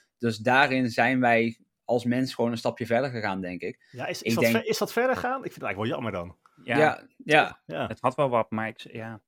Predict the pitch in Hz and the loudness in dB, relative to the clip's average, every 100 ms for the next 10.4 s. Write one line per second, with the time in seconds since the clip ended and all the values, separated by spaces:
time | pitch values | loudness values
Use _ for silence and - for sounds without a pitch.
0 | _ - 135 147 143 147 151 123 120 151 | _ 0 2 4 4 4 4 4 6 6
1 | 170 160 165 151 147 - _ - 135 147 | 6 2 4 0 0 -6 _ -2 2 2
2 | 143 127 127 135 131 139 147 120 104 98 | 2 4 4 4 2 2 2 2 0 -2
3 | 98 90 90 87 95 104 104 117 110 117 | -2 -2 0 0 0 -2 -6 -4 0 0
4 | 117 123 120 120 107 117 120 123 123 123 | 2 4 6 4 2 0 4 4 4 0
5 | 117 120 120 113 110 127 127 113 110 - | 2 2 2 0 0 0 0 0 -2 0
6 | 117 110 110 - 110 107 110 - 113 120 | 0 2 0 -2 -2 -2 -4 -2 2 2
7 | 117 104 110 107 107 117 117 104 117 117 | 0 -2 -2 -2 0 -2 -2 -4 0 0
8 | 113 113 110 - 117 127 160 120 113 113 | 0 -2 -2 -2 0 0 0 -2 0 2
9 | 113 110 123 131 135 - 131 135 127 131 | 2 0 0 0 -2 0 0 -2 -4 0
10 | 127 139 165 | 0 2 -2